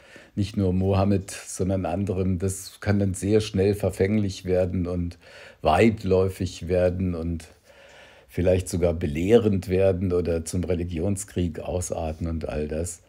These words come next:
Ähm, und ein Glaubensbekenntnis sein. Und ich erinnere mich in dem Zusammenhang auch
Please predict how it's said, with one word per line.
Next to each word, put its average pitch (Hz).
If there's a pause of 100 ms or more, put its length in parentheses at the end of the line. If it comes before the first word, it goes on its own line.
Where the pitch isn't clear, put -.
(580)
Ähm, 85 (680)
und 87 (100)
ein 95
Glaubensbekenntnis 98
sein. 92
Und 85
ich 90
erinnere 95
mich 92
in 98
dem 92
Zusammenhang 90 (920)
auch 92